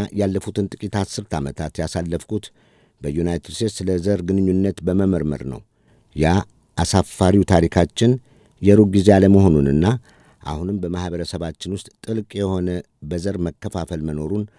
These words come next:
በሥራዬ አማካኝነት መረዳት ችያለሁ ሲልም ያስረዳል ሲምኪንስ። እናም ይላል ጋዜጠኛው፣ ደቡብ አፍሪካን ለመጀመሪያ ጊዜ በጎበኘሁበት ወቅት አገሪቱ ከዘር ግንኙነት አንጻር ምን ያህል ርቀት እንደተጓዘች ለማወቅ ከፍተኛ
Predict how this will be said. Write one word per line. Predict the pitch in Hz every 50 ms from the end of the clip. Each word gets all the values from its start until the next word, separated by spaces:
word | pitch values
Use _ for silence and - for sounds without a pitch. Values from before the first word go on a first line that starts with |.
| _ _ _ _ _
በሥራዬ | - 90 87 - 98 87 87 87
አማካኝነት | 82 80 78 78 76 71 - 76 71 73 71 - -
መረዳት | 78 76 69 69 64 69 69 - -
ችያለሁ | - 65 64 67 65 65 65 67
ሲልም | - - 80 85 90 92
ያስረዳል | 92 90 - - 87 80 71 67 64 -
ሲምኪንስ። | - - 76 71 - - 65 - - - - _ _ _ _ _ _ _ -
እናም | 110 113 117 117 117
ይላል | 113 110 107 101
ጋዜጠኛው፣ | 90 95 98 92 101 98 - 101 101 104 110 131 120 - -
ደቡብ | - 73 80 78 80 87
አፍሪካን | 85 82 - - - 101 92
ለመጀመሪያ | 90 92 95 90 113 127 131 123 113 107 104
ጊዜ | 98 98 98 101
በጎበኘሁበት | 92 92 87 92 87 85 82 80 78 71 71 60 60 65 - -
ወቅት | 107 117 - _ - - _ _ _ _ _ _ _ _ _
አገሪቱ | - 71 67 78 80 85 80 - 110
ከዘር | - - 101 85 95 92 85
ግንኙነት | 82 92 92 95 92 90 90 90 87 85 - 92
አንጻር | 80 85 80 - - 82 82 - - _ -
ምን | 104 107 117 123 117
ያህል | 110 104 101 101 92 92 90
ርቀት | 80 82 - 76 76 -
እንደተጓዘች | 85 82 80 76 - 80 71 78 73 67 71 71 -
ለማወቅ | - 73 71 73 73 82 80 - - _ _ _ _ _ _ _ _
ከፍተኛ | - 82 - _ - 107 - 90 85 80